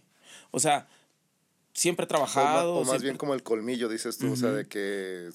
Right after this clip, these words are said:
Speaker 2: me amarro aquí y sé pa' dónde va,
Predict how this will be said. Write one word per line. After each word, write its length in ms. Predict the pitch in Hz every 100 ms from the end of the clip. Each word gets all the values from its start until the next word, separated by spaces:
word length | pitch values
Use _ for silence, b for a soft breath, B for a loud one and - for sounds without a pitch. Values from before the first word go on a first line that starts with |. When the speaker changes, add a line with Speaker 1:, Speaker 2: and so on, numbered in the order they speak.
| - _ _ _ -
Speaker 2:
me 100 | 113
amarro 460 | 101 104 107 127
aquí 220 | 120 -
y 540 | 123 139 131 117 95 90
sé 140 | -
pa' 140 | - 107
dónde 160 | 110
va, 160 | 110